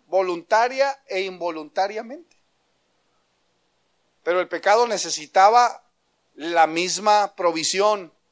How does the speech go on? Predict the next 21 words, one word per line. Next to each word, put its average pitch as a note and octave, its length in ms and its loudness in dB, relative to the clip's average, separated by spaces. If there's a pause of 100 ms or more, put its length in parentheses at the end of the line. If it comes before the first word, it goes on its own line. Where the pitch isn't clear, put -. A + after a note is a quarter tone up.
sangre. G3+ 1000 6 (1080)
No G3+ 220 6
había A#3 300 8
manera A3 680 -2
de F3 260 -6
que F3+ 160 -6
el D3+ 160 -10
pecado G3 480 0
fuera G#3 360 -4
cubierto G3+ 500 -4
en G3 40 -6
los D#3+ 140 -8
tiempos G3+ 320 -8
bíblicos G#3+ 420 -8
sin E3+ 280 -8
sangre. G#3+ 500 -2
Por F3 180 -6
eso G3 200 -4
dice A3 220 -8
en G#3+ 100 -6
Hebreos, G3+ 420 0